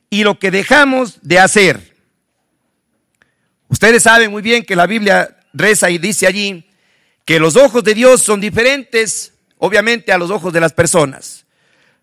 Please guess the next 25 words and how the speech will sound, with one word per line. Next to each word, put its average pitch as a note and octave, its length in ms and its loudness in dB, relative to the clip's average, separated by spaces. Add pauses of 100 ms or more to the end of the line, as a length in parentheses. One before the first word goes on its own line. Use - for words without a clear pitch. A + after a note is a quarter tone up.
(120)
Porque F#3 280 2
los F3 160 0
ojos A#3 260 2
de F#3+ 100 0
Dios B3 560 0 (280)
puede A3+ 240 4
ver, A3 240 0
¿qué G#3+ 140 -6
cosa? D#3 440 -6 (1000)
El B2+ 140 -6
corazón. C3+ 600 -6 (800)
En A#2+ 140 -8
tanto F3 360 -2
que C#3 120 -8
los B2+ 240 -10
ojos D#3+ 280 -6
de B2+ 80 -10
nosotros F#3+ 560 -6 (220)
solo G3+ 360 0
podemos F3+ 360 -4
ver F3 400 -4 (360)
la A#2+ 120 -6
superficie, C#3+ 680 -10
lo B2+ 160 -10
exterior. B2+ 440 -12